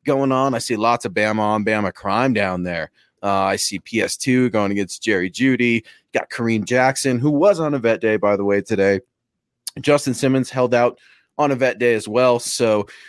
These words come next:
um, tongue in cheek, we made our jokes on the hill, you know, "Oh, they kept Justin Simmons so he wouldn't intercept Teddy or Drew,"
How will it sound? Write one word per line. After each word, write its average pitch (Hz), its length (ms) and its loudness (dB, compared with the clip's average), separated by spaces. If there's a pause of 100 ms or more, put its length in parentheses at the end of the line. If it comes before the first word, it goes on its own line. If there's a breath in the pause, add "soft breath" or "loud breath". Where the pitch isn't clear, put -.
(140 loud breath)
um, 113 720 0
tongue 190 220 2
in 165 120 4
cheek, 143 320 0
we 131 140 4
made 131 200 2
our 120 120 4
jokes 113 500 0
on 113 200 0
the 117 60 0
hill, 110 380 -2
you 107 140 -6
know, 107 180 -4
"Oh, 165 240 0
they 147 80 0
kept 139 240 -2
Justin 135 260 0
Simmons 127 400 0
so 117 140 0
he 113 80 2
wouldn't 113 240 -2
intercept 113 420 -2
Teddy 113 240 0
or 110 60 2
Drew," 107 360 2